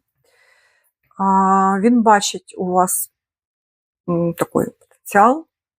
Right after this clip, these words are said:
і він ви-, вірить в вас і в ваші можливості. І він хотів би вас підтримувати у ваших досяганнях, у ваших цілях. Але він також переживає період внутрішніх роздумів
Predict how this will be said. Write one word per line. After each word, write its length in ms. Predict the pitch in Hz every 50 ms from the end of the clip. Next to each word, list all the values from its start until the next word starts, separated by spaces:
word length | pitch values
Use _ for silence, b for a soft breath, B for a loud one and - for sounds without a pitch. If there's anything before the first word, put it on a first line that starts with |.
| _ _
і 180 | - 190 185 185
він 280 | 185 208 208 202 190
ви-, 260 | 196 185 202 196 - -
вірить 600 | 196 185 175 180 202 214 214 190 180 175 - -
в 160 | 170 170 175
вас 360 | 185 165 160 170 - - - _
і 60 | - 175
в 40 |
ваші 300 | 170 185 185 - - -
можливості. 840 | 180 175 180 180 180 180 180 175 165 165 165 - - - - - - 170 175 _ _ _ _ _ _ _ _ _ _ _ _
І 100 | - 175
він 220 | 165 175 202 226 233
хотів 340 | - - 226 - - 190
би 120 | 175 170 170
вас 220 | 170 180 175 -
підтримувати 800 | - - - - - 170 170 165 165 170 175 - _ _ - - _ _ -
у 100 | 175 165
ваших 420 | 170 170 170 - - - 170 175
досяганнях, 760 | 175 170 170 170 - - 180 175 175 160 160 160 165 165 - _
у 100 | - 247
ваших 420 | 175 165 170 - - - - - _
цілях. 420 | - - - - - - - - - _ _ _ _ _ _ _ _ _ _ _ _ _ _ _ _ _ _ _ _ _ _ _ _ _ _ _ _ _ _ _ -
Але 240 | 196 202 220 226
він 180 | 226 226 214 208
також 360 | - 220 208 - 214 208 -
переживає 600 | - - 190 202 202 196 - 220 196 202 196 196
період 380 | 196 - - 196 196 196 185 180 _ _ _
внутрішніх 960 | - 196 175 220 214 214 208 190 - - - 170 - - - - 165 165 - -
роздумів 680 | 208 247 330 320 - - - 175 175 175 170 - 214